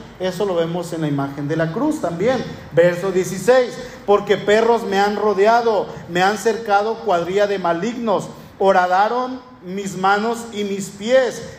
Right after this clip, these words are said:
Contar puedo todos mis huesos. Entre tanto, ellos me miran y me observan. Repartieron entre sí mis vestidos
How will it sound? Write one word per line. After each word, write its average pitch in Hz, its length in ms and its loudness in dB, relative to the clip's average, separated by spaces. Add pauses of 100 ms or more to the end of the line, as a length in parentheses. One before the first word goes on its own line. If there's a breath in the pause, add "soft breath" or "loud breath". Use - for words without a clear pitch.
Contar 196 600 0
puedo 220 340 2
todos 214 500 0
mis 185 200 -6
huesos. 175 760 -2
Entre 170 420 -2
tanto, 202 720 0 (200 loud breath)
ellos 185 380 0
me 170 160 -6
miran 240 640 0
y 185 80 -6
me 175 140 -4
observan. 165 760 0
Repartieron 180 800 0
entre 175 240 -6
sí 147 180 -6
mis 208 160 -4
vestidos 214 640 0